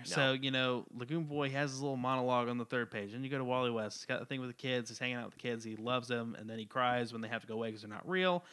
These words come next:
Speaker 2: That's how you realize it's a hologram. There you
Speaker 1: Right.
Speaker 2: go.
Speaker 1: Right.
Speaker 2: And the alarm goes off. Uh, Booster Gold, that, God, that <laughs> he, he explains what it is, which he does do in his little
Speaker 1: Yes.
Speaker 2: monologue. Not in a full page splash
Speaker 1: No.
Speaker 2: shot.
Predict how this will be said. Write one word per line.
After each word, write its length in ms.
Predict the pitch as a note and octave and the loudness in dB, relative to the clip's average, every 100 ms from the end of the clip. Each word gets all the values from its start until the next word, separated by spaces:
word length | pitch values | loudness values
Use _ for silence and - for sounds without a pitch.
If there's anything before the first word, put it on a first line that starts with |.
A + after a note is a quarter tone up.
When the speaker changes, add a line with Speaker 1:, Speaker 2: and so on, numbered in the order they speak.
| - - | -6 0
Speaker 2:
That's 180 | C3+ - | 0 0
how 60 | |
you 120 | C#3+ C#3 | 0 2
realize 280 | C3 B2+ | 4 2
it's 120 | A#2+ C#3+ | -2 -2
a 40 | |
hologram. 560 | D3 C#3 A#2 A2+ G#2+ G#2 | 0 0 0 -4 -6 -2
There 120 | A#2+ | 0
you 80 | B2 | 2
Speaker 1:
Right. 80 | B2 | 4
Speaker 2:
go. 280 | B2 G#2+ - - - | 4 4 2 -8 -4
Speaker 1:
Right. 180 | F2+ | 0
Speaker 2:
And 80 | B2+ | 2
the 60 | C3 | 4
alarm 260 | C3 B2+ A#2 | 6 4 4
goes 260 | A2+ G#2 | 2 0
off. 320 | G#2 G2+ G2 - | -2 -4 -6 -2
Uh, 420 | A2+ A2 A2 A2 | 0 2 2 0
Booster 400 | A2 C3 C#3 C3+ | 2 2 4 2
Gold, 420 | A#2+ A2+ G#2 G2+ - | 4 4 2 -2 0
that, 260 | A#2 A2 - | 2 2 -2
God, 300 | A2 G#2+ G#2 | -12 -10 -8
that 140 | G#2 G2+ - - - - | -10 -10 -12 -12 -6 -2
<laughs> 300 | - - - - - - - - - - | -2 -2 -6 -8 -18 -18 -18 -20 -20 -10
he, 340 | - B2 A#2 | -2 0 2
he 160 | A#2 B2 | 2 0
explains 460 | A2+ - B2+ B2+ A#2+ | 0 -2 -2 -2 -2
what 140 | B2+ | -2
it 100 | D3 | 2
is, 580 | F#3+ F#3+ C3+ A2+ A2 - | 4 6 4 2 -4 -8
which 140 | A#2 | -8
he 80 | C#3 | -6
does 280 | C#3 D#3 D3+ | -2 -2 0
do 180 | C3+ A#2 | 0 0
in 60 | A#2 | -2
his 140 | A#2 | -4
little 160 | A#2+ A#2+ | -4 -2
Speaker 1:
Yes. 220 | A#2 A#2 | -2 0
Speaker 2:
monologue. 360 | B2+ B2 A2 G#2+ | 2 2 2 0
Not 220 | A2 C3+ | 2 4
in 100 | E3+ | 4
a 20 | |
full 240 | E3+ G3 F#3+ | 2 0 2
page 380 | F#3+ E3+ D#3+ - | 6 6 6 2
splash 300 | F3+ D3 C3 | 6 8 6
Speaker 1:
No. 60 | A2 | 2
Speaker 2:
shot. 200 | G2+ G2+ | -4 -6